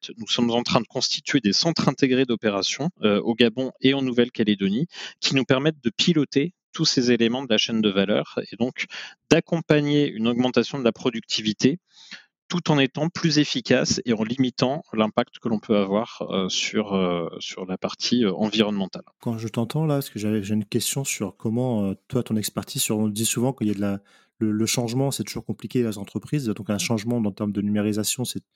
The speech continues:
Speaker 2: encore plus compliqué parce qu'on change les outils de travail des gens. Mais j'ai l'impression que vous, chez Eramet, vous vous reposez beaucoup sur le local.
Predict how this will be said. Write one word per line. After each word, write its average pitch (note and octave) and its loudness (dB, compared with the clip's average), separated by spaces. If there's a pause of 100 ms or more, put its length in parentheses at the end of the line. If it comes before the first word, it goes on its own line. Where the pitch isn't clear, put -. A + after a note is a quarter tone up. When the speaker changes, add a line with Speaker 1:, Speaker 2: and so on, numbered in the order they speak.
(340)
Speaker 2:
encore G#2 -2
plus C#3 -2
compliqué B2 -2
parce G#2 -6
qu'on G#2 -2
change A#2+ 0
les G#2 -2
outils G2+ -6
de - -18
travail G#2+ -2
des G#2 -2
gens. C3+ -2 (480)
Mais G#2 -2
j'ai G2+ 0
l'impression A#2+ -2
que A#2 -2
vous, G#2+ 0
chez B2 -2
Eramet, A2 0
vous G#2+ -6
vous G2+ -4
reposez A2 -2
beaucoup A#2 -4
sur A#2 -4
le A2 4
local. B2 0